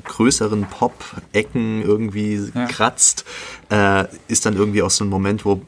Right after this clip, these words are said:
Speaker 1: auf einmal so ein einzelner kleiner metallischer Ton irgendwie dazwischen kräht. Oder irgendwie Daybed irgendwie, wo man so diese Depressionsglocke irgendwie förmlich spürt, weil das irgendwie so klingt, als würde man in so einem Tiefsee-U-Boot sitzen oder so.
Speaker 2: Mhm.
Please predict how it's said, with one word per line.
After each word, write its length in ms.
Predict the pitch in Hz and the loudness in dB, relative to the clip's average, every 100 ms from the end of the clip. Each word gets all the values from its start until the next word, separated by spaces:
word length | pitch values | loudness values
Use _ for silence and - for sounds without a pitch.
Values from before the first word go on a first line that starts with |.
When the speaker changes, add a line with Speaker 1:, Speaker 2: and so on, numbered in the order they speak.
| - | -8
Speaker 1:
auf 140 | 98 | -4
einmal 180 | 101 110 | 0 0
so 80 | 101 | -2
ein 100 | - - | -6 -2
einzelner 480 | 123 143 170 131 123 | 2 4 2 2 0
kleiner 540 | - 117 110 147 135 | 0 0 2 2 2
metallischer 560 | 117 107 123 127 120 107 | 0 0 0 0 0 -4
Ton 300 | - 123 117 | 0 0 2
irgendwie 260 | 92 87 | 0 0
dazwischen 440 | 85 82 - 82 87 | -2 -2 -4 -4 -4
kräht. 520 | - - - - - | -4 -6 -6 -8 -2
Oder 340 | 92 90 92 87 | 0 2 2 0
irgendwie 480 | 92 98 92 92 82 - | -2 -2 0 0 -2 -4
Daybed 640 | - 110 123 87 85 85 - | 2 4 4 2 0 -2 -2
irgendwie, 480 | 85 90 85 85 87 | -6 -4 -2 -2 0
wo 60 | |
man 240 | 87 87 85 | 0 0 0
so 100 | 90 | -2
diese 320 | 85 82 85 | -2 -2 -2
Depressionsglocke 1400 | 82 - - 92 - - 101 120 - - 95 87 98 110 | -2 -4 -2 -2 0 0 0 0 -2 -2 0 4 2 2
irgendwie 400 | 92 85 87 85 | 0 0 0 -2
förmlich 400 | 82 87 90 82 | -2 0 2 2
spürt, 400 | - - 92 - | -2 -4 -2 -2
weil 60 | 87 | -2
das 120 | 85 | 0
irgendwie 200 | 95 90 | 0 0
so 120 | 87 | 0
klingt, 240 | 82 104 95 | 0 0 2
als 120 | 90 | 0
würde 120 | 95 | 0
man 120 | 92 | 0
in 40 | 87 | 2
so 60 | |
einem 200 | 87 85 | 2 0
Tiefsee-U-Boot 840 | 82 - 147 - 90 - 85 82 80 | -2 -2 -2 0 -2 0 2 2 0
sitzen 380 | - 80 - 82 | -4 -2 0 2
oder 240 | 82 78 | 4 4
so. 160 | 78 85 | 2 2
Speaker 2:
Mhm. 360 | - 104 110 | 0 -2 -2